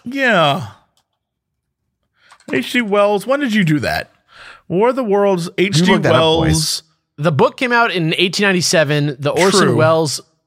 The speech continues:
Speaker 3: version is
Speaker 1: War of the Worlds,
Speaker 3: the
Speaker 1: nineteen fifty-three?
Speaker 2: So, so,
Speaker 3: Yeah, that
Speaker 2: so,
Speaker 3: seems about right.
Speaker 2: But, but if the, the original's, like, from the eighteen hundreds, aliens are not a foreign concept.
Speaker 1: No, that's
Speaker 2: Either way.
Speaker 1: nineteen fifty-three is not right. It was before that.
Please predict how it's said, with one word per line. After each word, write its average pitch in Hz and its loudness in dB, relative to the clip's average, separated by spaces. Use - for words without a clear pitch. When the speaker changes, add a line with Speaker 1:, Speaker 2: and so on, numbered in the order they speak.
Speaker 3:
version 147 0
is 131 0
Speaker 1:
War 156 0
of 202 0
the 202 -2
Worlds, 139 4
Speaker 3:
the 135 2
Speaker 1:
nineteen 180 0
fifty-three? 165 -4
Speaker 2:
So, 277 2
so, 349 2
Speaker 3:
Yeah, 190 2
that 175 2
Speaker 2:
so, 208 2
Speaker 3:
seems 190 0
about 139 2
right. 143 0
Speaker 2:
But, 262 0
but 277 0
if 247 -2
the, 247 2
the 208 2
original's, 233 0
like, 180 2
from 170 0
the 139 -2
eighteen 139 0
hundreds, 113 0
aliens 185 0
are 160 0
not 151 2
a - -2
foreign 104 -2
concept. - -4
Speaker 1:
No, 190 0
that's 202 -2
Speaker 2:
Either 196 2
way. 208 4
Speaker 1:
nineteen 202 0
fifty-three 156 0
is 120 -2
not 120 0
right. 113 0
It 123 -2
was 135 0
before 120 -2
that. 87 -2